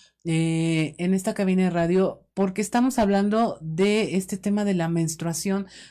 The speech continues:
desde un punto de vista que a mí se me hace muy interesante. Esto ocurre,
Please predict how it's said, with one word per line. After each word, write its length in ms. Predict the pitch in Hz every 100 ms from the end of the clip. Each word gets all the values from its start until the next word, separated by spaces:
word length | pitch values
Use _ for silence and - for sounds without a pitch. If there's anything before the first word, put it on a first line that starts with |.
| _
desde 320 | 185 220 208
un 100 | 226
punto 260 | 226 262 240
de 100 | 208
vista 460 | 202 190 220 190
que 80 | 185
a 60 | 202
mí 80 | 208
se 80 |
me 80 | 208
hace 140 | 202 208
muy 160 | 190
interesante. 640 | 185 175 151 160 147 139 127 - - _
Esto 340 | 247 269 262
ocurre, 600 | 208 - 202 196 247 -